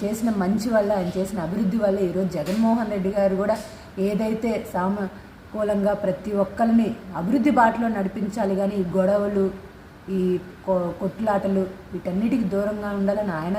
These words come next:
చెప్తా ఉంటారు. ఆయన బాటలోని పిన్నెల రామకృష్ణారెడ్డి గారు కూడా గత ఇరవై సంవత్సరాల నుంచి, ఇంతకుముందు బ్రహ్మారెడ్డి గారు ఉన్నప్పుడు ఎలా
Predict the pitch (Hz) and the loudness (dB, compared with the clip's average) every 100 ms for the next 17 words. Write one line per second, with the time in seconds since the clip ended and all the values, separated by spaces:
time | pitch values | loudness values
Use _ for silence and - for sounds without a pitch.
0 | 202 196 - 190 185 240 233 208 202 208 | -2 -6 -4 -4 -2 -2 -4 -2 0 0
1 | 214 240 226 180 196 190 190 196 202 202 | -2 -6 -6 -4 -4 -4 -6 -6 -8 -8
2 | 208 196 185 190 185 196 226 - - - | -6 -6 -6 -6 -8 -8 -12 -18 -18 -10
3 | 185 185 175 202 277 285 247 247 247 247 | -6 -2 0 4 2 2 -2 -2 -2 -2
4 | 226 220 180 196 226 214 220 233 269 170 | -2 0 0 2 0 0 2 2 2 -2
5 | 170 185 202 190 214 208 202 196 196 226 | -2 -2 -2 -2 -2 -2 -2 -4 -4 -6
6 | 190 170 208 | -6 -2 0